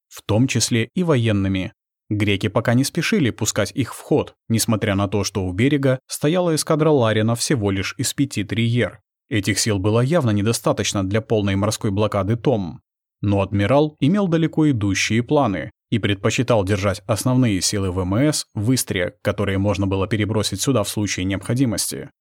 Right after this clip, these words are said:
А вместо этого наращивал сухопутную группировку. От берега моря до берегов Великой реки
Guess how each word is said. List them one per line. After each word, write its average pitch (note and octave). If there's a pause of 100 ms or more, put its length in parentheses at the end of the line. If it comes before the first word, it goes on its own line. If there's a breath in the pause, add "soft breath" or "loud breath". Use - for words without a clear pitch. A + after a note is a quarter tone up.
(400)
А A2
вместо G#2
этого C3+
наращивал F3+
сухопутную G#2
группировку. A#2 (320)
От G#2
берега A2
моря A#2+
до F#2+
берегов G2+
Великой G#2
реки C#3